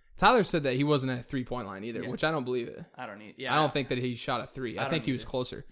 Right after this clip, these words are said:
Speaker 2: They couldn't move fast enough to see.
Speaker 1: But here's where the fucking stupid rules come in. So inside of two minutes, any foul that occurs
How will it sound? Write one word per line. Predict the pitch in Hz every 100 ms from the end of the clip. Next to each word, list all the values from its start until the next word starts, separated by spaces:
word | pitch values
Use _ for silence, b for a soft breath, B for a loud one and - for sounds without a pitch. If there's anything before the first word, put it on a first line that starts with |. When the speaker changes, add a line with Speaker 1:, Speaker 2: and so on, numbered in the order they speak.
| -
Speaker 2:
They | 139
couldn't | - 156 117
move | 113
fast | - 92 -
enough | -
to | -
see. | 139
Speaker 1:
But | 139 170 156 147 -
here's | - 233 240 151
where | 156
the | 135
fucking | - 147 127
stupid | 110 147 131
rules | 123 151 147
come | 127
in. | 135 87 -
So | - 139 135 135
inside | 143 190 220 208 160
of | 131
two | - 185
minutes, | 214 175 151 - - - - _ _ _ _ - -
any | 139 165 202 208
foul | 196 - 156 160 160 151
that | 143 117 - -
occurs | 143 - 156 170 165